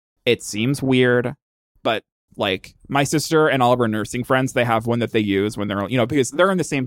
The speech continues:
you know, they're working twelve-hour shifts on their feet. I'm working eight-hour shifts on my ass. So it's, like, the same thing. Um, this has been a lifesaver, honestly. Like,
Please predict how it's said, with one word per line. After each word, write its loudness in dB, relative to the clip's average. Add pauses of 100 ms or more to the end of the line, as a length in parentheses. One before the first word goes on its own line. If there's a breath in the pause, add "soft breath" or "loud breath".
you -4
know, 2
they're 2
working 0
twelve-hour 2
shifts -2 (280 soft breath)
on 2
their 0
feet. -8 (320 loud breath)
I'm 2
working -2 (340)
eight-hour 2
shifts -2 (240)
on 4
my 2
ass. -4
So 0
it's, 0
like, 0
the 0
same -2
thing. 0 (420)
Um, 0 (400)
this 0
has 0
been 0
a 0
lifesaver, -4
honestly. -4
Like, -2